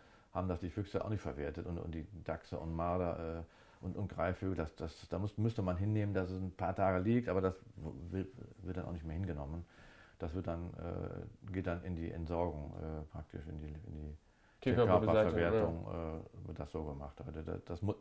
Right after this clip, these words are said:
Speaker 1: ist eben nicht anders zu regeln.
Speaker 2: Wobei man bei dieser ganzen Hygienesache natürlich sagen muss, dass das oftmals auch übertrieben wird. Also wir sind
Speaker 1: Ja.
Speaker 2: auch da vom einen
Speaker 1: Mhm.
Speaker 2: Extrem ins andere gekommen. Es ist gut, dass das alles sauber und professionell
Speaker 1: Ja.
Speaker 2: gemacht wird.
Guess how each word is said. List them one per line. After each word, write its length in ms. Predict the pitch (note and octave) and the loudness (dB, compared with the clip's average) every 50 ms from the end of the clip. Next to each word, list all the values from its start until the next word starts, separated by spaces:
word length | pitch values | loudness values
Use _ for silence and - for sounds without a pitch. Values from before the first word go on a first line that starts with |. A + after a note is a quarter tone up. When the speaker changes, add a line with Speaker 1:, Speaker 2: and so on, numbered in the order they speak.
| - | -2
Speaker 1:
ist 220 | - A2 F#2+ - - | -4 -4 -4 -4 -4
eben 180 | F#2+ G2 F2+ | -4 -2 0
nicht 180 | F#2+ F#2 E2 C#2 | 0 -2 0 -2
anders 240 | E2 D#2 D2+ - - | -4 -4 -6 -8 -8
zu 80 | E2 | -8
regeln. 340 | D2 D2 C#2 C2+ B1+ - - - - _ _ _ _ _ _ - - - - - - - - - | -6 -4 -6 -6 -6 -8 -12 -14 -16 _ _ _ _ _ _ -20 -20 -20 -20 -20 -20 -20 -4 -2
Speaker 2:
Wobei 220 | A#2 G#2 A#2+ B2 | 8 12 12 12
man 200 | C3 C#3 B2+ B2 | 12 12 12 12
bei 100 | A#2+ A#2 | 12 12
dieser 280 | A#2+ A#2 A2 A#2 A#2 A2 | 10 10 8 8 8 10
ganzen 360 | A#2 B2 B2+ B2+ C3 B2+ B2 | 10 8 6 6 6 4 6
Hygienesache 640 | A#2+ A#2+ A2 A#2+ B2 B2+ C3 B2+ B2 B2+ B2 B2+ B2+ | 6 4 6 6 8 8 8 8 8 8 8 8 8
natürlich 340 | A#2+ A2+ A2 B2 A#2+ A#2 A2+ | 8 8 8 6 4 4 6
sagen 260 | A#2+ B2 B2 B2 B2+ | 8 8 8 8 8
muss, 260 | B2 A#2+ A#2+ A2+ - | 8 6 6 4 6
dass 160 | - A#2 A#2 A#2+ | 6 4 6 6
das 160 | A#2 A2+ A2 | 4 4 6
oftmals 460 | A2+ G#2 A#2 - - B2 A#2 A2+ A2+ | 6 6 6 8 10 10 10 12 12
auch 160 | G#2+ A2+ A2 | 10 8 8
übertrieben 560 | A2 A2+ A2+ A2 - A#2 C3 C3 A#2 G#2+ F#2+ F2+ | 8 6 6 6 8 8 8 10 10 8 6 6
wird. 160 | F#2 F2 G2 | 6 8 8
Also 200 | G2 F#2+ G#2 G2+ | 8 8 8 4
wir 80 | G#2+ A2 | 6 6
sind 180 | A#2 B2 B2 | 6 8 8
Speaker 1:
Ja. 60 | - A2+ | 8 8
Speaker 2:
auch 80 | G#2+ - | 10 10
da 180 | A#2+ A#2+ B2+ | 12 12 12
vom 220 | A#2 B2 B2+ A#2 - | 10 8 4 4 6
einen 300 | - A#2+ B2 C3 B2+ B2 | 8 8 8 8 8 8
Speaker 1:
Mhm. 40 | |
Speaker 2:
Extrem 400 | - A#2 F#2+ E2+ F2 - B2+ A#2+ | 6 6 4 2 2 4 4 6
ins 140 | A#2 A2 - | 6 6 6
andere 460 | - A#2 B2+ C3 C3 C3 B2+ B2+ B2+ | 6 6 6 6 6 6 8 6 6
gekommen. 300 | B2 A2+ - C3 B2 B2+ | 6 6 6 6 8 8
Es 100 | A#2+ A2 | 8 6
ist 160 | A#2+ A2+ - - | 6 2 6 8
gut, 200 | C#3+ C#3+ D#3 C#3+ | 8 8 12 12
dass 140 | C3 A2+ | 10 10
das 160 | A#2+ A#2 A2 - | 10 8 6 6
alles 240 | A2+ A2 G#2+ G2+ | 6 6 4 8
sauber 400 | - A#2+ A#2+ C#3 C#3 C#3+ C#3 C3 | 12 12 12 12 12 12 12 12
und 100 | A#2 A2+ | 12 10
professionell 540 | A2+ A#2+ A#2 A#2+ A#2+ A2 G2 A#2+ A#2 A2+ A#2 | 8 4 4 6 6 6 6 6 6 6 8
Speaker 1:
Ja. 40 | A#2 | 8
Speaker 2:
gemacht 320 | A2+ A2 A#2+ B2+ B2+ C3+ | 8 8 8 6 6 8
wird. 160 | C#3 C3+ C3 | 6 6 6